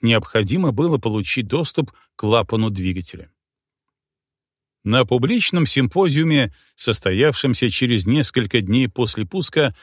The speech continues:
Маск сказал, что ошибку совершил один из самых опытных техников SpaceX, и все приближенные поняли,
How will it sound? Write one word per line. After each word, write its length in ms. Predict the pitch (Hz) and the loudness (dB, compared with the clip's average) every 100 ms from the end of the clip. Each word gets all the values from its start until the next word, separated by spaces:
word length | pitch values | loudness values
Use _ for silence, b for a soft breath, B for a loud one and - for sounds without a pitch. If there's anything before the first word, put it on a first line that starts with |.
| b b | b b
Маск 380 | - 147 226 - | 0 2 2 -2
сказал, 520 | - - 107 90 202 | -4 -2 0 0 -2
что 300 | 170 - 143 - | -2 -2 -2 0
ошибку 520 | 107 - 202 - - | -4 -4 -8 -6 -4
совершил 600 | - 107 90 - 208 - b b - | -2 -4 -4 -2 -2 -4 b b -2
один 360 | 110 123 196 - | 0 2 0 -2
из 160 | 135 - | -4 -4
самых 540 | - 185 185 175 - - | 0 2 2 0 -2 -2
опытных 560 | 170 165 160 160 139 | -2 0 -4 -2 -2
техников 560 | - 143 - 131 123 - | -2 -2 0 -2 -2 -6
SpaceX, 800 | - - 123 - - 107 - - _ _ _ _ _ _ | -6 -2 -2 -2 -6 -8 -8 -14 _ _ _ _ _ _
и 160 | - 117 | -2 -2
все 260 | - 131 | 0 0
приближенные 800 | 127 113 92 92 87 202 190 165 | 0 -2 -2 -2 -2 0 0 0
поняли, 500 | - 170 180 160 147 | -2 -2 0 0 0